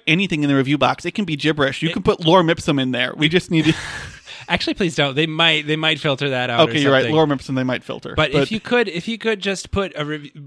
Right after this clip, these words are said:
Speaker 2: put reviews in there. I don't know. Do you have Apple Podcasts? Can you actually check the reviews
Speaker 1: No, I, I,
Speaker 2: to,
Speaker 1: I'm
Speaker 2: for
Speaker 1: Android.
Speaker 2: people?
Speaker 1: I mean, I, I, I guess I could, I
Speaker 2: We
Speaker 1: can
Speaker 2: need,
Speaker 1: check on
Speaker 2: we
Speaker 1: my
Speaker 2: probably
Speaker 1: laptop.
Speaker 2: get an Apple Podcast account. We have to do that. We get, we'll,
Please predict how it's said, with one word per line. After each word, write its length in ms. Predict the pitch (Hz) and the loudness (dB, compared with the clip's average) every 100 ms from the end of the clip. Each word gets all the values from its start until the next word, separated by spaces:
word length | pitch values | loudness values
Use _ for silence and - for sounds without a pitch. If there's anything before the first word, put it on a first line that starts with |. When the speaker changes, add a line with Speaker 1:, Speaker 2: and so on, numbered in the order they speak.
| 135 | -8
Speaker 2:
put 140 | 208 | -6
reviews 320 | 175 175 175 | -6 -6 -6
in 100 | 160 | -4
there. 100 | 160 - | -6 -6
I 140 | 196 | -6
don't 160 | 349 294 | -6 -4
know. 200 | 185 185 | -2 -4
Do 120 | 160 | -6
you 100 | 233 | -4
have 220 | 285 262 208 | 0 0 0
Apple 240 | 196 185 | -4 -4
Podcasts? 500 | 165 180 - 160 - | -4 -4 -4 -12 -10
Can 120 | 190 | -6
you 60 | 202 | -6
actually 200 | 196 180 | -6 -8
check 380 | - 156 147 - | -6 -6 -8 -8
the 100 | 160 | -8
reviews 540 | 160 156 156 160 - | -6 -6 -8 -8 -4
Speaker 1:
No, 120 | 170 | 2
I, 120 | 147 | 4
I, 40 | 143 | 4
Speaker 2:
to, 60 | 151 147 | 4 2
Speaker 1:
I'm 60 | 147 | 2
Speaker 2:
for 80 | 143 | 2
Speaker 1:
Android. 460 | 131 135 131 127 | 2 0 2 0
Speaker 2:
people? 60 | 156 | 0
Speaker 1:
I 40 | 160 | -4
mean, 100 | - 190 | -8 -10
I, 40 | 185 196 | -10 -10
I, 40 | - 196 | -8 -6
I 20 | |
guess 160 | 254 | -4
I 60 | 262 | -4
could, 260 | 214 180 - _ _ | -4 -8 -10 _ _
I 80 | - | -2
Speaker 2:
We 40 | 165 | -2
Speaker 1:
can 60 | 190 | -2
Speaker 2:
need, 60 | |
Speaker 1:
check 140 | 269 185 | -2 -2
on 60 | |
Speaker 2:
we 60 | 156 | -2
Speaker 1:
my 40 | |
Speaker 2:
probably 180 | 151 277 135 | 0 0 0
Speaker 1:
laptop. 200 | 180 - | 0 0
Speaker 2:
get 40 | 151 | -4
an 80 | 151 | -4
Apple 360 | 151 151 160 | -6 -4 -6
Podcast 600 | 135 147 139 - 131 - | -4 -6 -6 -8 -10 -10
account. 460 | 131 - 151 123 120 _ _ _ | -18 -10 -8 -8 -12 _ _ _
We 120 | 170 | -2
have 160 | 220 | -2
to 100 | - | -4
do 180 | 160 135 | -8 -6
that. 220 | 123 117 | -6 -8
We 100 | 143 | -8
get, 160 | 160 185 | -10 -10
we'll, 160 | 160 | -10